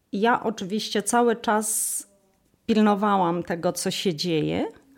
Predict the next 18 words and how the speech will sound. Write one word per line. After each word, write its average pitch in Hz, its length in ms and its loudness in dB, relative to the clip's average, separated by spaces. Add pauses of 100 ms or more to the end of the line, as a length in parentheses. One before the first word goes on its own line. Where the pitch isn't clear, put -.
(500)
Oprócz 247 520 -2
tego, 294 580 0 (480)
mm, 226 460 0 (2000)
tak - 160 0
się - 180 -4
jakoś 208 480 -4
złożyło, 214 600 2
że 185 200 -2
Białorusini, 202 1000 0
zwłaszcza 196 600 -2
osoby 185 440 -2
twórcze, 254 760 0 (840)
od 202 220 0
dłuższego 269 680 2
czasu 269 640 2
funkcjonowali 220 1600 0 (200)
w, - 40 -6 (400)
mm, 202 320 -2